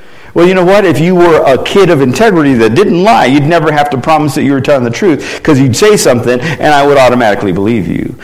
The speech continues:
And sometimes that's the way we are. We're, we are not living in light of the coming of Christ, and so our speech is tainted by not having integrity, is tainted by untruth.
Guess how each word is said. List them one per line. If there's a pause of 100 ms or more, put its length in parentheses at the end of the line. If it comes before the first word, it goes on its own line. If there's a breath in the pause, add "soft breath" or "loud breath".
(120)
And
sometimes
that's
the
way
we
are. (240 loud breath)
We're,
we
are
not
living (360 loud breath)
in
light
of
the
coming
of
Christ, (180 loud breath)
and
so
our
speech (180 loud breath)
is
tainted
by (2000)
not
having
integrity,
is
tainted
by
untruth.